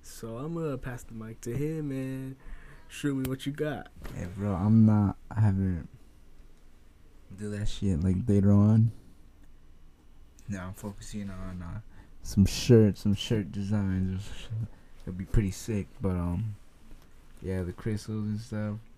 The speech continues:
Speaker 2: I'm just got some prototypes, already got some, look pretty sick, and, you know, hopefully, I master my skills and then make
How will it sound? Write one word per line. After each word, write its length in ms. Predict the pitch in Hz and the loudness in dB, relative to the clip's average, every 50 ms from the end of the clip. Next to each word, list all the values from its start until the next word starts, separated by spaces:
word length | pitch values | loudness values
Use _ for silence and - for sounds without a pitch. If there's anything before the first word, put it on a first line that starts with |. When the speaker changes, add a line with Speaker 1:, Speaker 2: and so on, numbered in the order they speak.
| - - | -8 -4
Speaker 2:
I'm 120 | 92 101 | -2 -2
just 320 | 98 101 101 98 - - - - | -2 -2 -4 -8 -10 -14 -12 -10
got 180 | 104 98 101 | -8 -8 -8
some 160 | - - 92 92 | -10 -12 -14 -12
prototypes, 800 | - - 113 110 107 107 104 107 - - 110 107 104 107 117 104 | -10 -8 -6 -6 -4 -4 -4 -2 -2 0 0 0 0 0 0 2
already 220 | 95 101 101 101 | 2 2 2 2
got 300 | 101 107 107 110 107 104 | 2 0 -2 -4 -4 -6
some, 320 | - - 107 104 104 107 - - - - - - - - - | -8 -10 -10 -10 -8 -10 -12 -14 -18 -20 -20 -20 -20 -14 -8
look 240 | 110 113 107 104 - | -4 -4 -4 -4 -4
pretty 260 | - 110 107 104 104 | -4 -4 -4 -4 -4
sick, 400 | 107 - - 117 113 110 107 127 - - - - - - - - - - | -6 -8 -6 -4 -2 -2 -2 -2 -4 -8 -16 -20 -20 -20 -20 -20 -10 -2
and, 560 | - 101 95 95 92 92 92 92 92 92 90 98 - - - - - - - - | 2 4 6 6 6 6 6 6 4 4 2 0 -4 -10 -18 -20 -20 0 10 12
you 260 | - 117 104 92 92 | 12 12 12 12 12
know, 140 | 98 92 92 | 8 6 4
hopefully, 640 | 95 104 110 104 92 - - 110 107 107 110 120 120 - - - - - - - - - - - - - - - - - - | 6 6 6 8 8 6 6 4 4 2 2 2 0 -4 -8 -10 -12 -12 -14 -14 -12 -12 -12 -12 -12 -12 -12 -12 -12 -8 -6
I 60 | 98 | -4
master 500 | 95 95 101 101 101 101 101 - - 110 | -2 0 0 0 0 -2 -4 -4 -4 -2
my 280 | 104 101 98 98 98 101 | 0 0 -2 -2 -4 -6
skills 580 | - - - - 120 117 113 117 120 120 113 | -8 -10 -8 -8 -6 -6 -4 -4 -6 -6 -4
and 160 | 113 101 98 | -4 -2 -2
then 240 | 98 98 101 101 104 - - - - - - - - - - - - - - - - | -2 -4 -4 -6 -8 -10 -14 -20 -20 -20 -18 -18 -18 -18 -18 -20 -20 -20 -20 -16 -12
make 160 | 107 110 104 | -10 -10 -10